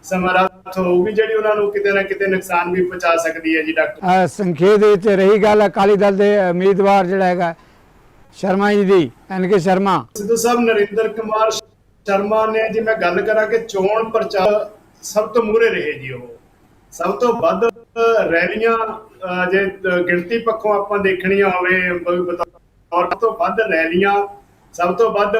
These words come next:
Speaker 1: ਪਿੰਡਾਂ 'ਚ, ਅਹ, ਲੋਕਾਂ ਨਾਲ ਸਿੱਧੀ ਸਾਂਝ ਬਣਾਉਣ 'ਚ ਸਭ ਤੋਂ ਉੱਪਰ ਰਹੇ ਜੀ ਨਰਿੰਦਰ ਕੁਮਾਰ ਸ਼ਰਮਾ। ਇੱਕ ਉਹਨਾਂ ਲਈ ਇਹ ਵੀ ਹੈ ਕਿ ਇਸ ਹਲਕੇ 'ਚ ਨਾ ਜੀ ਪਿਛਲੇ ਸਮੇਂ 'ਚ ਧੜੇਬੰਦੀ ਬਹੁਤ ਸੀ ਅਕਾਲੀ ਦਲ ਦੀ ਸਿੱਧੂ ਸਾਹਿਬ, ਪਰ ਇਸ ਵਾਰ ਕਿਉਂਕਿ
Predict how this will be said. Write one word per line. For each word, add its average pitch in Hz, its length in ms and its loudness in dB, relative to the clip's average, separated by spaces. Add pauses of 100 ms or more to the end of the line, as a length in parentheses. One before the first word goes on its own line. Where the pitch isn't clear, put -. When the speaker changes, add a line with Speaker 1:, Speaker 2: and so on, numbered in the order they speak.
(100)
Speaker 1:
ਪਿੰਡਾਂ 208 420 0
'ਚ, 220 60 -4
ਅਹ, 190 600 0
ਲੋਕਾਂ 180 320 -2
ਨਾਲ 196 220 -2
ਸਿੱਧੀ 185 300 -2
ਸਾਂਝ 208 320 0
ਬਣਾਉਣ 190 440 -2
'ਚ 202 100 -6 (560)
ਸਭ 190 180 -6
ਤੋਂ - 160 -2
ਉੱਪਰ - 220 -2
ਰਹੇ 175 180 0
ਜੀ 170 200 -2
ਨਰਿੰਦਰ 151 360 -4
ਕੁਮਾਰ 151 300 -8
ਸ਼ਰਮਾ। 135 420 -10 (440)
ਇੱਕ 202 180 2
ਉਹਨਾਂ 233 240 -2
ਲਈ 233 100 0 (140)
ਇਹ 226 120 2
ਵੀ 233 140 -2
ਹੈ 233 100 2
ਕਿ 226 140 -4 (500)
ਇਸ 202 140 -2
ਹਲਕੇ 202 400 0
'ਚ 220 120 -6
ਨਾ 220 140 0
ਜੀ 240 100 -2
ਪਿਛਲੇ 208 380 -2
ਸਮੇਂ 208 300 -2
'ਚ 208 60 -12
ਧੜੇਬੰਦੀ 226 640 -2
ਬਹੁਤ 190 240 0
ਸੀ 185 180 -6
ਅਕਾਲੀ 165 280 -2
ਦਲ 151 160 -2
ਦੀ 151 100 -8
ਸਿੱਧੂ 156 240 -12
ਸਾਹਿਬ, 127 300 -4 (580)
ਪਰ 196 120 0
ਇਸ 202 160 2
ਵਾਰ 220 240 0
ਕਿਉਂਕਿ 226 280 -4